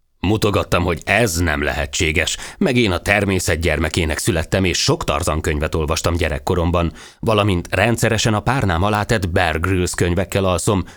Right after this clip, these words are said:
Végül lemondtak rólam, és tovább haladtak. Én is. Előre.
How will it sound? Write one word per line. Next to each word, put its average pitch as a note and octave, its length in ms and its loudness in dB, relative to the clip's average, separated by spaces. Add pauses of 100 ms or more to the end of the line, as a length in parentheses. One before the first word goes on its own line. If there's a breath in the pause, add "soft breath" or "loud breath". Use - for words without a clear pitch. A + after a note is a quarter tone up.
(260 loud breath)
Végül D3 360 2
lemondtak G#2+ 480 2
rólam, G#2 300 2
és G2 160 0
tovább D2 300 -2
haladtak. - 640 -4 (380)
Én D2 260 -2
is. - 320 -6 (440)
Előre. D2+ 540 -2